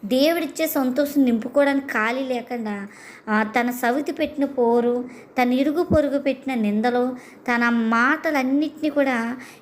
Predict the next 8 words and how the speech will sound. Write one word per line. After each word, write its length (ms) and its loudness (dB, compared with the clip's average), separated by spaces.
ఈ 180 4
హృదయంలో, 640 4
ఈ 120 0
మైండ్ 500 2
నిండా 560 0
నింపేసుకోమని 960 2
ఉన్న 200 4
వల్లనే 680 2